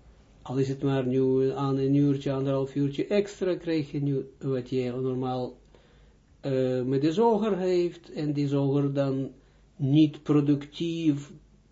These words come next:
al tot het einde kan leren, en alleen maar meer, eh, vertaling, kan je nu in plaats daarvan dat richten, die dat overgebleven,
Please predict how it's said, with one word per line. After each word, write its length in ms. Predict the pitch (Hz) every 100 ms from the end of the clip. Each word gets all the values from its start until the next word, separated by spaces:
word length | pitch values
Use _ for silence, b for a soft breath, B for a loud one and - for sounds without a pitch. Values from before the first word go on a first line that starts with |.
| -
al 380 | - 151 147 147
tot 200 | 143 143
het 200 | 147 -
einde 520 | - 147 143 139 135
kan 380 | 131 139 139 135 -
leren, 560 | 139 135 135 131 131
en 60 | 135
alleen 300 | 131 135 135
maar 280 | 135 131 127 - _ b b b b b - -
meer, 580 | 127 131 139 139 135 139 - _ _ _
eh, 160 | - 135 -
vertaling, 1080 | - 143 - 160 143 156 151 143 143 135 139
kan 220 | 233 233
je 120 | 196
nu 140 | 160 190
in 140 | 156
plaats 300 | 151 175 175
daarvan 500 | - 208 185 - 175
dat 220 | 160 147
richten, 560 | 143 156 - - 165 160 b b b b b b b _ _ -
die 240 | 143 147
dat 280 | 143 139 - -
overgebleven, 1300 | - 156 143 151 143 143 135 135 131 143 139 131 123